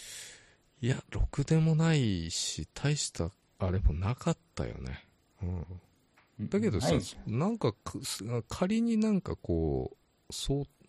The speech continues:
Speaker 1: あれできるんだよね。「あれ？昔いい恋愛してたんじゃねえの？」っていう、こう、勘違いができるんだよね。
Speaker 2: へー、すごいな。なんかさ、でも恋愛ものってさ、必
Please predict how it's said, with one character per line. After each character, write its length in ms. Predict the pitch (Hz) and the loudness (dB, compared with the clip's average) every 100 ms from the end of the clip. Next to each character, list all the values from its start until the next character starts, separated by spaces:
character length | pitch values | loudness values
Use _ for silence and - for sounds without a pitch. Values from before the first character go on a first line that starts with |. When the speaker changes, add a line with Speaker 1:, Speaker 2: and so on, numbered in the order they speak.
| - | -4
Speaker 1:
あ 100 | 110 | 0
れ 100 | 110 | 2
で 140 | 107 | 2
き 100 | 104 | 2
る 100 | 117 | 0
ん 60 | 69 | 0
だ 80 | 53 | -4
よ 60 | |
ね。 140 | 58 - _ _ _ _ _ _ - | -10 -12 _ _ _ _ _ _ 0
「あ 60 | |
れ？ 80 | 160 202 - _ _ _ _ - - - - - | 0 0 -8 _ _ _ _ -20 -20 -18 -18 -8
昔 480 | 151 185 - 190 160 | -2 0 2 0 0
い 140 | 180 202 | 2 4
い 40 | |
恋 140 | 139 123 | 4 2
愛 100 | 107 | 0
し 80 | |
て 100 | - | 0
た 120 | 170 143 | 2 4
ん 60 | |
じ 100 | 92 | 4
ゃ 20 | |
ね 140 | 87 78 | 2 2
え 20 | |
の？」 140 | 71 127 | 2 -4
っ 0 | - - | -8 -8
て 100 | - | -6
い 20 | |
う、 60 | - | -6
こ 140 | - - | -10 -8
う、 60 | |
勘 120 | 165 | -4
違 200 | 170 - | -4 -2
い 20 | 139 76 | -2 -2
が 80 | 67 | -4
で 120 | 69 | -4
き 80 | 73 | -4
る 60 | |
ん 40 | 82 | -6
だ 40 | |
よ 60 | - | -12
ね。 60 | - - _ - | -20 -20 _ -4
Speaker 2:
へ 1080 | 107 104 101 101 98 98 98 98 101 101 101 | 0 2 2 4 4 4 2 -2 -2 -2 -4
ー、 20 | |
す 240 | - - | -6 -6
ご 220 | 104 135 147 | 4 8 8
い 60 | |
な。 200 | 90 82 - _ _ _ - - - | 6 2 -8 _ _ _ -20 -6 4
な 100 | 143 | 6
ん 40 | |
か 120 | 123 | 6
さ、 120 | - | 2
で 140 | 104 117 | 2 6
も 180 | 107 98 | 8 8
恋 200 | 113 160 | 8 10
愛 220 | 196 196 | 10 10
も 160 | 190 | 12
の 120 | 190 185 | 10 8
っ 60 | |
て 120 | - | 2
さ、 80 | 131 | -2
必 220 | - - | -2 0